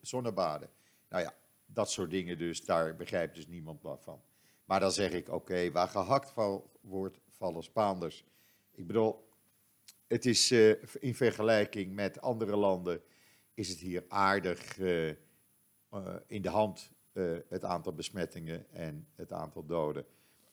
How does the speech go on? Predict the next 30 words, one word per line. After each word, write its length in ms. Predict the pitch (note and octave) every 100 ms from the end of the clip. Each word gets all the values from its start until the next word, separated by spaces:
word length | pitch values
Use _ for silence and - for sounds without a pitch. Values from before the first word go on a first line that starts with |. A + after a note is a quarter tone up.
| _ -
En 80 | A#2
je 80 |
kan 140 | C3 C#3
dat 140 | B2
ook 140 | C#3+ C#3+
zien 200 | C#3+ B2
in 80 |
andere 400 | A#2 D3 D3+ B2
landen, 340 | A#2 A2 G2 G2+
zoals 320 | G#2+ G2+ -
Oostenrijk, 600 | C#3+ D3 - G2 F2+ F#2
die 80 | A#2
precies 640 | - C3+ - G3+ F3 -
hetzelfde 580 | B2 - D3 C3 A2 G2
doen 320 | G2+ G2+ G2+ _
wat 240 | G#2 A2
Israël 360 | - C3 A2+ G2
doet. 280 | E2+ D#2 - _
Daar 180 | A2+ G#2
is 120 | F#2+
dagelijks 540 | C3 C3+ - A2+ -
contact 520 | - G2 - B2 - _ _ _ _ _
vanuit 340 | - A2 G#2
Oostenrijk 540 | A2+ A2 - G#2 G2 G2
met 160 | G2
Israël, 540 | A2 G2+ F2+ A#2+ A#2+ B2 _ _ _ _ A2
met 180 | G#2 G#2+
Israëlische, 800 | A2+ G#2 A2+ G2+ F#2+ A2+ G2+ F#2
eh, 400 | - G2+ F#2+ F#2
functionarissen. 840 | - G2+ - G2+ F#2 F2 F2+ A#2